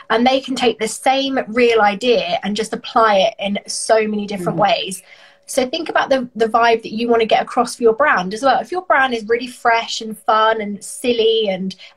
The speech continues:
Speaker 1: out there, give the dancing a go, give the silly, like, lip syncs and voiceovers a go. If your brand is a bit more serious, a bit more classic, a bit more kind of understated,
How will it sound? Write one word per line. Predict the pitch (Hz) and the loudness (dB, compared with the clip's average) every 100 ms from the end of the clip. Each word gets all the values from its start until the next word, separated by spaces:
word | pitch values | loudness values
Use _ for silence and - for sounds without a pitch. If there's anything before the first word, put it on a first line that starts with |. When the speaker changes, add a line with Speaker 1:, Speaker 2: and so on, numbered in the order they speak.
| - | -2
Speaker 1:
out | 247 262 - | 2 0 0
there, | 185 147 185 247 - _ _ _ _ | -2 0 0 -2 -8 _ _ _ _
give | 359 370 | -4 -4
the | 339 | -2
dancing | 294 240 208 - 214 | 0 0 -2 -6 -4
a | 196 | -2
go, | 190 190 185 190 | 2 4 4 0
give | 269 269 | -4 -4
the | 269 | -4
silly, | 247 247 226 220 | -2 0 0 0
like, | 196 - | 0 -2
lip | 220 220 - | -2 -2 -2
syncs | - 214 190 - | -4 -4 -6 0
and | 214 208 196 - - | 2 2 -2 -6 -8
voiceovers | 190 214 202 - 208 190 185 | 0 2 2 0 0 0 -6
a | 190 | 0
go. | 180 147 185 - - - - | 2 2 0 -6 -18 -14 -2
If | 302 339 339 | -2 -2 -2
your | 320 269 254 | 2 2 0
brand | - 214 208 196 | 0 2 0 -2
is | |
a | 196 | -4
bit | - | -4
more | 202 190 | -2 -4
serious, | 180 311 320 320 311 226 | -2 0 4 4 2 0
a | |
bit | - | -4
more | 185 180 | -4 -4
classic, | - 180 - 254 240 | -2 -2 0 0 0
a | - | 0
bit | 190 | -2
more | 202 | -4
kind | 208 196 | -2 -4
of | 185 | -2
understated, | 240 254 254 - 240 233 254 240 | -2 -2 -4 0 0 0 0 0